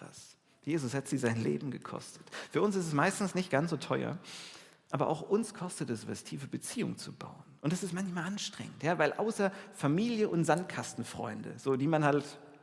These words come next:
irgendwie schon quasi immer hatte, ist es halt doch einfach so, dass wir Beziehungen oft auf so eine gewisse Zeit haben. Wir gehen mit Leuten ein Stück Lebensweg und dann ziehen die weg und wir ziehen weg und,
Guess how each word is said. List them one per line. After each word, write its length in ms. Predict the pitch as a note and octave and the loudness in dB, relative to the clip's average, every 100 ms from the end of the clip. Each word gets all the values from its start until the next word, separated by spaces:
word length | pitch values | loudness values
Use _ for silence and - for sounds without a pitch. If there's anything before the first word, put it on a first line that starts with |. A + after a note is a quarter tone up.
| - | -2
irgendwie 280 | D3+ F3 E3 | 2 4 4
schon 420 | D#3 D3+ D#3 - | 4 4 4 0
quasi 280 | - C3 D3 | 0 2 2
immer 340 | - D3+ C#3+ | 2 4 4
hatte, 300 | C3+ - - - - - - - - _ - _ _ - | 2 -4 -8 -10 -16 -18 -20 -20 -20 _ -20 _ _ -8
ist 180 | D3 | -4
es 140 | G3 D#3 | -2 0
halt 180 | D#3+ D3+ | 2 2
doch 160 | F#3 | 0
einfach 340 | - D3 F3 D3 | -2 -4 -4 -4
so, 140 | D3+ | -4
dass 200 | D#3+ C3 | -4 -4
wir 80 | B2 | -4
Beziehungen 520 | A2 - - E3+ B2 | -6 -8 -6 -4 -2
oft 300 | B2+ - - | -6 -10 -6
auf 140 | C3 | -6
so 100 | - | -4
eine 120 | B2+ B2+ | -2 -2
gewisse 380 | A#2 C#3 - | -2 -4 -6
Zeit 380 | - - G3+ F#3 | -10 -8 -8 -6
haben. 140 | G#2+ G2+ | -6 -2
Wir 200 | A2+ A2+ - - - _ _ _ _ _ _ _ _ _ _ | 0 -2 -8 -20 -20 _ _ _ _ _ _ _ _ _ _
gehen 240 | - F3 B2 | 0 2 4
mit 160 | A#2+ | 2
Leuten 320 | B2 C3+ C3 | 4 2 2
ein 120 | B2 B2 | -2 -2
Stück 420 | - - - - | -4 -6 -8 -4
Lebensweg 640 | A2 - - - - - | -4 -4 -6 -8 -6 -4
und 100 | G#2 | -4
dann 180 | G#2 A2 | -4 -4
ziehen 240 | - G#2+ | -6 -4
die 160 | A2 F3 | -2 0
weg 160 | C3 A#2+ | 0 -2
und 140 | G#2+ | -2
wir 160 | C#3+ D#3 | 0 0
ziehen 280 | - C3 | 0 0
weg 220 | B2+ B2+ A#2 | 2 2 0
und, 160 | A2 | -6